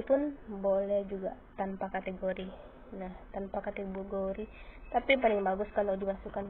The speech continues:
kategorinya. Oke, Pepsodent terus harganya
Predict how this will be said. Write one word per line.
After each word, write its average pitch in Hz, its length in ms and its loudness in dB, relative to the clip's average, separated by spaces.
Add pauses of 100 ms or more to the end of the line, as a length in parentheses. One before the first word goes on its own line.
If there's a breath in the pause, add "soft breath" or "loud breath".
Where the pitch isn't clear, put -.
(140)
kategorinya. 190 680 -6 (1500 loud breath)
Oke, 240 220 -4
Pepsodent 220 500 -2
terus 262 240 6 (140)
harganya 214 880 4